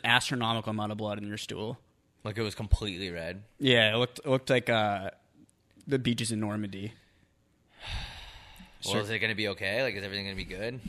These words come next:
Speaker 2: Like, what are we thinking here? <laughs> Action Park, we need health insurance now.
Speaker 1: Just so I can get my,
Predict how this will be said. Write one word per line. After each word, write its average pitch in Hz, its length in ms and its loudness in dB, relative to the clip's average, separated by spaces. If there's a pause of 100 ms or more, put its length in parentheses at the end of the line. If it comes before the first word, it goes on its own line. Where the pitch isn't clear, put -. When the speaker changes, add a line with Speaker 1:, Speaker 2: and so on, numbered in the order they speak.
Speaker 2:
Like, 92 200 -14
what 101 120 -8
are 101 40 -8
we 98 80 -8
thinking 98 320 -12
here? 90 240 -12 (120)
<laughs> - 1080 -16
Action 120 280 0
Park, 104 240 2 (100)
we 110 140 -6
need 113 160 -2
health 104 240 0
insurance 98 500 -10
now. 101 1400 2
Speaker 1:
Just 147 160 4
so 151 80 8
I - 20 8
can 147 80 6
get 139 140 6
my, 127 180 6